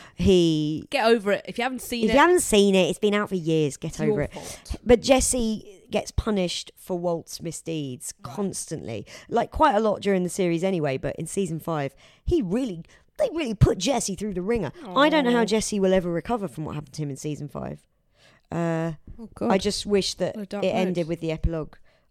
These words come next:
Speaker 1: I feel like the epilogue should be Jesse setting his, up his own Etsy shop selling wooden boxes,
Speaker 2: <laughs>
Speaker 1: which will only make sense to people who've really viewed it hard, that series. Um,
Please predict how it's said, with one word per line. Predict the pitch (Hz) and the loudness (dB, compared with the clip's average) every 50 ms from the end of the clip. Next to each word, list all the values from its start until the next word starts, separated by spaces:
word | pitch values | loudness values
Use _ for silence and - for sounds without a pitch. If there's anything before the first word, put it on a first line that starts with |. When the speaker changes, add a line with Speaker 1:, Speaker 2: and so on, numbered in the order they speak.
| _ | _
Speaker 1:
I | - | -12
feel | - - 185 | -8 -4 -4
like | 165 160 98 | -4 -4 -2
the | 156 | -4
epilogue | 156 156 - - 165 151 156 | -2 0 0 0 0 -2 -8
should | - - - | -12 -12 -10
be | 175 156 | -10 -8
Jesse | 147 - 165 151 - - - 151 | -6 -4 -6 -6 -6 -8 -12 -12
setting | - - - - - 156 | -10 -10 -8 -8 -8 -8
his, | 151 143 135 - _ _ - | -8 -10 -10 -14 _ _ -12
up | 170 165 - | -12 -12 -12
his | 160 143 - | -10 -8 -6
own | 160 151 151 - | -6 -6 -6 -8
Etsy | 165 - - - 151 135 | -10 -10 -10 -12 -14 -12
shop | - - 156 117 - _ - | -10 -10 -10 -10 -12 _ -16
selling | - - 147 143 147 156 | -14 -12 -10 -10 -10 -10
wooden | 156 156 151 151 160 | -10 -12 -12 -12 -12
boxes, | 156 151 - - - - - - - - 247 - - | -12 -12 -12 -2 2 2 2 2 0 -6 -14 -12 -12
Speaker 2:
<laughs> | - 226 - _ - | -12 -12 -12 _ -6
Speaker 1:
which | 392 - - | -6 -4 -2
will | 208 214 | 0 0
only | 202 190 185 | 2 2 2
make | 175 180 143 117 | 0 0 -2 -2
sense | - 185 160 143 - | -4 -4 -4 -6 -8
to | - - | -12 -12
people | 170 151 - 156 | -12 -12 -10 -12
who've | 160 151 135 147 | -12 -12 -12 -10
really | 160 165 156 151 147 143 147 _ _ _ _ _ _ _ _ _ _ _ _ _ _ _ _ _ _ _ _ _ _ _ _ | -8 -8 -6 -6 -6 -6 -8 _ _ _ _ _ _ _ _ _ _ _ _ _ _ _ _ _ _ _ _ _ _ _ _
viewed | - 196 208 226 247 269 285 226 | -4 -2 0 2 2 2 2 2
it | 302 277 - 196 | 0 0 -2 -4
hard, | - 220 220 214 202 190 190 190 180 - | -6 -4 -4 -2 -2 -4 -4 -6 -6 -4
that | 185 196 - - - | -6 -6 -6 -6 -8
series. | - 190 180 180 185 - - - - - - - _ _ _ - | -6 -4 -4 -4 -4 -6 -10 -18 -20 -20 -20 -20 _ _ _ -6
Um, | 190 196 196 196 196 196 196 190 - | -2 0 0 0 0 0 -2 -4 -6